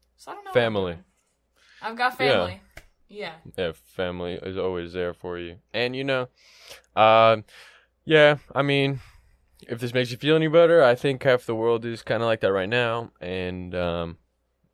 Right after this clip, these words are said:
Speaker 2: it is what it is, you know? We're all just, uh, lost
Speaker 1: Aren't we,
Speaker 2: souls
Speaker 1: like, on a
Speaker 2: and
Speaker 1: floating rock?
Speaker 2: All right. Um,
Speaker 1: <laughs>
Speaker 2: yeah, uh, that's fantastic. And, you know, so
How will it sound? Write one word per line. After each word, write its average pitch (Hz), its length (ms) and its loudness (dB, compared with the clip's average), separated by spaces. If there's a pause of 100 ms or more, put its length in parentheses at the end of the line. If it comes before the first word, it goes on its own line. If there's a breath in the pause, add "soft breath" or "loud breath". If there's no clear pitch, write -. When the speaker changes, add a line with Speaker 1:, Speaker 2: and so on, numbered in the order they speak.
(220)
Speaker 2:
it 98 180 -8
is 92 160 -10
what 98 160 -6
it 92 120 -10
is, 110 240 -8
you 117 100 -8
know? 117 400 -4
We're 101 180 -2
all 98 100 0
just, - 480 -12
uh, 87 260 -6 (1800)
lost 101 280 4
Speaker 1:
Aren't - 140 2
we, 104 80 4
Speaker 2:
souls 98 60 4
Speaker 1:
like, - 200 0
on 269 140 2
a 277 40 -4
Speaker 2:
and - 100 -12
Speaker 1:
floating 233 460 -8
rock? 185 420 -8 (540 soft breath)
Speaker 2:
All 95 200 2
right. 85 260 -4 (240)
Um, 104 420 0 (380)
Speaker 1:
<laughs> - 380 -12
Speaker 2:
yeah, 117 460 2 (220)
uh, 120 880 6 (140)
that's 139 220 4
fantastic. 147 600 0 (120)
And, 135 120 -4
you 131 100 -4
know, 113 300 0 (420 soft breath)
so 123 560 6